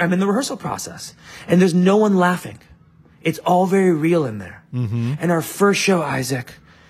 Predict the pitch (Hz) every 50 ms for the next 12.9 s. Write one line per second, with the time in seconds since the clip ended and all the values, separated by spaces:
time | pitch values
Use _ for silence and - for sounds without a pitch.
0 | _ _ _ _ _ - 139 151 147 - - - - - - - - - - -
1 | - - - 110 120 113 104 92 85 - - _ - _ - - _ _ - -
2 | 139 123 139 143 117 - - 190 - 170 160 - 190 202 220 240 208 185 165 -
3 | - 151 135 113 139 127 123 120 117 113 110 104 - 113 104 98 92 85 82 80
4 | - - - - - - - - 139 147 - - 160 151 147 139 147 160 180 196
5 | 190 - 208 196 165 135 147 - - 190 214 233 233 214 175 123 104 - - -
6 | _ - - - - - - 214 220 220 185 247 262 262 247 220 185 - - -
7 | - 220 - 233 185 185 175 214 269 285 269 269 262 254 214 - - 226 214 202
8 | 190 - - - - 254 180 117 - - - _ _ _ - 135 135 143 123 104
9 | 101 - - _ _ - - - 233 233 233 220 226 233 233 220 196 - - -
10 | _ _ _ _ - - - - - - 226 - 226 262 311 339 320 302 254 202
11 | - - 202 233 226 208 240 - - 220 190 151 - - 196 196 202 185 196 185
12 | 170 170 165 151 139 165 196 190 151 120 117 - - - - - -